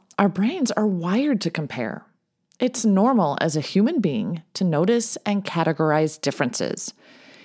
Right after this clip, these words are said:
Even as toddlers, we notice if we get less cake than our sibling. As kids, we start comparing our clothes or cars or houses to other kids.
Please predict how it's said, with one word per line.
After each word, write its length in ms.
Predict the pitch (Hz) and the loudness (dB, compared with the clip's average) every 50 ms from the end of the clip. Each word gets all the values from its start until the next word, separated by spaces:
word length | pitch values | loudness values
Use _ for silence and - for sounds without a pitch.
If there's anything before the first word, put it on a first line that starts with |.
| - _ - | -20 _ -4
Even 200 | 208 233 427 494 | -2 0 0 0
as 160 | 427 - - | 0 0 -2
toddlers, 640 | - - - 165 190 240 254 196 160 127 92 - - | -4 -2 2 4 4 4 4 4 4 2 2 2 2
we 100 | 160 175 | 2 2
notice 340 | 175 175 190 202 233 226 - | 4 4 4 4 4 2 2
if 140 | - 190 - | 0 0 0
we 60 | 208 | 2
get 220 | 165 185 160 - - | 2 2 2 2 2
less 300 | 143 156 202 - - - | 2 2 2 2 0 -2
cake 320 | - - 208 190 190 - | 0 0 0 0 0 0
than 120 | 196 180 | 0 2
our 80 | 185 185 | 2 0
sibling. 500 | - - 151 143 - 120 104 - - - - - - - - - - - - | 0 0 -2 -2 0 -2 -4 -4 -8 -10 -14 -16 -20 -20 -20 -20 -20 -6 -4
As 140 | - 180 - | -2 -2 -2
kids, 320 | - - 202 208 202 - | 0 0 2 2 2 2
we 80 | 190 202 | 2 0
start 240 | 185 - 208 180 - | 2 2 2 2 2
comparing 400 | - 190 165 151 185 185 185 185 | 2 0 2 2 2 2 2 2
our 100 | 185 185 | 2 2
clothes 600 | 185 - - 196 190 180 165 160 151 147 139 160 | 0 -2 2 4 4 6 6 4 4 2 2 0
or 40 | 151 | -2
cars 520 | - - - 220 190 180 170 156 151 143 | -2 2 4 4 6 6 6 4 4 2
or 80 | 131 127 | 0 0
houses 760 | - 170 180 196 196 - - - 127 85 - - - - | 2 2 4 4 4 2 2 0 0 0 0 -2 -4 -4
to 220 | - - - - 185 | -2 -2 0 0 2
other 160 | 190 196 165 | 2 2 2
kids. 480 | - - 139 - - - - - - | 0 0 -2 -2 -4 -6 -10 -12 -14